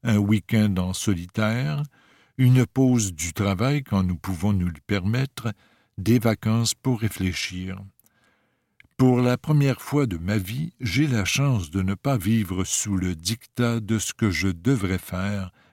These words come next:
mais plutôt sous celui de ce que j'ai envie de faire. Alors là, aujourd'hui, au moment où les guerres se multiplient, où notre climat fout le camp,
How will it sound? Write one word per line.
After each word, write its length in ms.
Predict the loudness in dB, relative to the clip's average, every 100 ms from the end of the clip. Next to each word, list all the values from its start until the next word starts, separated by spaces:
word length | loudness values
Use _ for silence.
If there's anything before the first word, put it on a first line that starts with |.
| 0
mais 180 | 2
plutôt 680 | 2 -2 -12 -10 -4 -2 -2 -4 _ _ _ _
sous 220 | -4 0
celui 520 | 2 4 4 4 0 0
de 220 | 0 0
ce 160 | 0
que 180 | 0 2
j'ai 260 | 4 2 2
envie 360 | 2 -2 -6
de 60 | -12
faire. 420 | -10 -10 -12 -20 -20 _ _ _ _ _ _ _ _ _ _ _ _ _ -2
Alors 460 | 2 2 2 -2
là, 360 | -2 -2 -2 -6 _ _ _
aujourd'hui, 760 | 0 0 0 -6 -6 -4 -2 -4 _ _ _
au 180 | -2 2
moment 540 | 4 4 2 0 -2 -4
où 200 | -4 -2
les 220 | 0 0
guerres 360 | 0 0 0
se 140 | -2 -2
multiplient, 800 | 0 -2 -2 -8 -10 -10 -10 -12 _ _ _ -4
où 200 | 2 4
notre 380 | 4 2 0 -4
climat 480 | -2 2 2 2
fout 280 | -2 -4 -4
le 200 | -4 -4
camp, 200 | -4 -4